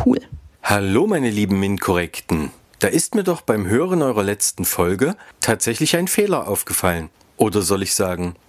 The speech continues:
Speaker 2: eine methodische Inkorrektheit? Bei einer Stunde, achtzehneinhalb Minuten etwa,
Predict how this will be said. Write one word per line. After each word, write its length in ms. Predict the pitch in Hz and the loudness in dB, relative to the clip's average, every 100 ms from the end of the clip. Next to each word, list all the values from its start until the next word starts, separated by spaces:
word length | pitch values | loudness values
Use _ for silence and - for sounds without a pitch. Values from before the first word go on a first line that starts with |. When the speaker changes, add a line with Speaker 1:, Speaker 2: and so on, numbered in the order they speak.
| _ - | _ -2
Speaker 2:
eine 200 | 117 104 | 0 0
methodische 600 | 98 - 101 92 90 - | -2 0 0 2 0 0
Inkorrektheit? 1040 | - 101 - 104 113 - - 139 180 - _ _ _ _ _ | 2 0 2 2 2 0 0 0 -2 -8 _ _ _ _ _
Bei 260 | 104 104 - | 0 0 -2
einer 240 | 170 202 | -2 0
Stunde, 560 | - 170 208 220 233 135 | 2 2 4 2 0 -2
achtzehneinhalb 760 | - - 120 104 98 98 - | -4 -2 0 0 0 -2 0
Minuten 420 | 87 113 208 208 | 0 2 2 0
etwa, 440 | 190 190 - 175 | 0 0 0 0